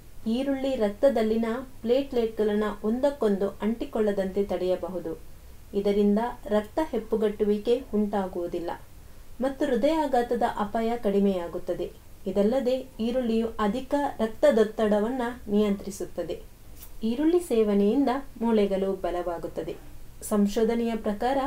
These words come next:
ಮನುಷ್ಯನಲ್ಲಿ ವಯಸ್ಸಾದಂತೆ ಸಂಭವಿಸುವ ಮೂಳೆಗಳನ್ನು ದುರ್ಬಲಗೊಳಿಸುವುದು ಮತ್ತು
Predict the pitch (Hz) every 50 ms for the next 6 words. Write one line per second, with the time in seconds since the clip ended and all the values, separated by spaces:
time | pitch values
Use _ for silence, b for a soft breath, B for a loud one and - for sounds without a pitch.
0 | 320 - - - - - - - - - 208 208 214 226 254 285 277 - 285 262
1 | 233 226 233 247 262 240 - - 214 214 214 240 269 285 - - 247 226 202 202
2 | 202 202 202 - - 202 202 202 208 196 202 208 220 233 226 220 202 208 - 208
3 | 196 190 190 196 196 208 226 233 254 240 - 214 196 202 196 196 190 190 185 -
4 | 202 196 190 196 214 247 247 254 233 - 208 196 202 196 - 202 185 202 185 190
5 | 196 202 202 - - 226 240 226